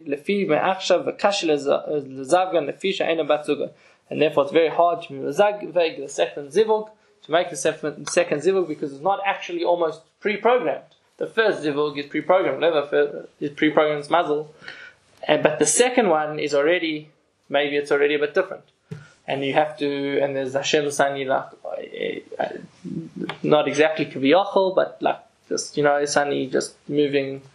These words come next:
the, matching the cards or whatever, I don't know. And that's very hard,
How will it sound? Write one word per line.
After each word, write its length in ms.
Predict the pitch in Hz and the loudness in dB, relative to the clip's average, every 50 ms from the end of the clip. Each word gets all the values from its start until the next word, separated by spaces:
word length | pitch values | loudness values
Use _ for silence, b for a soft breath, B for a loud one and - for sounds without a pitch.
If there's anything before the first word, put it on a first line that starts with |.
| B B B B B B B B _ _ | B B B B B B B B _ _
the, 180 | - 151 147 139 | -6 -2 0 2
matching 440 | 139 139 143 143 - - 143 143 139 | 4 4 4 2 2 0 0 2 2
the 80 | - | 2
cards 380 | - - - 175 156 139 - - | 4 4 6 6 6 4 2 2
or 40 | - | 2
whatever, 240 | - 143 - - - | 2 2 2 0 0
I 80 | - | -2
don't 120 | 135 139 139 | -4 -4 -6
know. 180 | 139 - - - _ B B B B B B B B B | -8 -8 -10 -14 _ B B B B B B B B B
And 80 | - 139 | 0 0
that's 160 | 139 139 - | 0 2 4
very 160 | 147 143 143 | 4 4 4
hard, 300 | 151 165 165 165 165 - | 4 4 2 2 0 -4